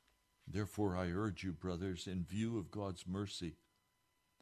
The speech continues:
to offer your bodies as living sacrifices,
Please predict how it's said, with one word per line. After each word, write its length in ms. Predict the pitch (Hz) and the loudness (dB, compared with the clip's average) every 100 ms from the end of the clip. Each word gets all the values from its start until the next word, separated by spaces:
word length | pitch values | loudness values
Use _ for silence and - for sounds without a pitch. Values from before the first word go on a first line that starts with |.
| _ _ _ _ | _ _ _ _
to 100 | - - | -18 -6
offer 380 | 101 107 - 113 | -2 -2 0 0
your 220 | 92 98 | 0 -2
bodies 600 | 73 104 104 85 80 - | 0 0 0 0 -4 -6
as 340 | - 92 85 - - | -6 -6 -6 -12 -8
living 580 | 98 107 107 110 101 95 _ _ _ _ _ _ | -2 -2 0 0 0 -2 _ _ _ _ _ _
sacrifices, 1080 | - 123 107 - 90 92 78 - 78 - | -8 -6 -4 -4 -4 -4 -6 -6 -8 -8